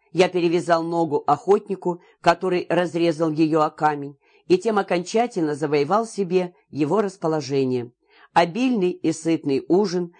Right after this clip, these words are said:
внимание и услужливость хозяев, удобство работать за столом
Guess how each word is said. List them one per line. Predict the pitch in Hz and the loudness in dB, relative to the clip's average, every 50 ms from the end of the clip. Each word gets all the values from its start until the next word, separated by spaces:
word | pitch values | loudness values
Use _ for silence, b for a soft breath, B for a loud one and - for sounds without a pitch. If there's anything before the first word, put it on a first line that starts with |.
| b b b | b b b
внимание | 127 139 156 165 156 165 175 190 208 202 190 185 180 | -4 0 2 4 4 4 4 2 2 0 -2 -2 -2
и | 185 - 156 | -2 -2 -2
услужливость | 156 156 156 - - 156 165 160 135 143 135 131 135 135 - | -2 -2 -2 -4 -2 -2 -2 -2 -2 -4 -4 -4 -4 -6 -6
хозяев, | - 147 139 135 131 165 185 202 196 196 185 b b b b b b _ | -4 -4 -2 0 0 0 0 0 -2 -6 -10 b b b b b b _
удобство | 180 185 180 247 262 220 - - - 151 156 | 0 2 2 0 -2 -4 -6 -8 -4 0 2
работать | 185 185 147 151 156 156 - 147 139 | 2 2 0 -2 -8 -8 -8 -8 -6
за | 131 147 135 | -6 -6 -6
столом | - - 135 135 147 185 214 220 220 | -4 -4 -2 0 0 0 0 -2 -4